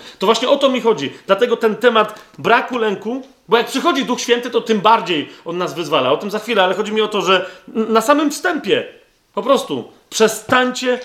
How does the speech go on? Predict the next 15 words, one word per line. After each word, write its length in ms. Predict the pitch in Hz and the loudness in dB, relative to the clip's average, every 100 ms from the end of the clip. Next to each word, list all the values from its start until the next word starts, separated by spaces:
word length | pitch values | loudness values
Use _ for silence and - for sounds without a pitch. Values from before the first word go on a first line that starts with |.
| - | -10
czcić 600 | - - - 226 202 - - | -8 -6 -4 -4 -6 -10 -12
diabła, 540 | 127 208 247 151 160 | -2 2 2 2 0
udając, 680 | 170 196 151 190 196 233 - - - | 0 -2 0 2 4 2 -2 -16 -6
że 140 | 175 | -2
jesteście 460 | 190 190 226 - 196 | 0 2 0 0 2
bardzo 300 | 208 202 214 | 2 2 -2
pobożni. 540 | 208 185 156 127 101 - - _ - | -2 0 -2 -2 -10 -14 -20 _ -10
Mówię 160 | 165 | -4
to 120 | 190 180 | -4 0
do 200 | 151 247 | 4 4
tych 200 | 240 - | 2 -10
wszystkich, 340 | 233 - 220 | -12 -12 -16
którzy 200 | 208 202 | -10 -6
mają 200 | 196 196 | -2 -2
takie, 480 | 196 208 196 180 | -4 -4 -2 -2